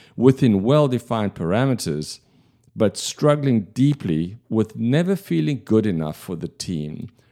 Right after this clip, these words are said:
or the task at hand. Self-doubt seemed to follow them like a cloud.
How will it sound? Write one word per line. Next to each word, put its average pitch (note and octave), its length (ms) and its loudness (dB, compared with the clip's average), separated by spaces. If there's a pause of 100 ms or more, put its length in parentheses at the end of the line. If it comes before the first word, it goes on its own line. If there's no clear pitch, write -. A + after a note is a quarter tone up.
or G#2 160 -2
the F#2+ 100 -2
task E2 640 -10
at - 160 -12
hand. E2+ 520 -8 (1080)
Self-doubt B2+ 760 0
seemed A#2 320 -4
to G#2+ 100 -8
follow D3 360 -2
them F2 220 -2
like D#2 240 -6
a E2 60 -8
cloud. B2 540 -6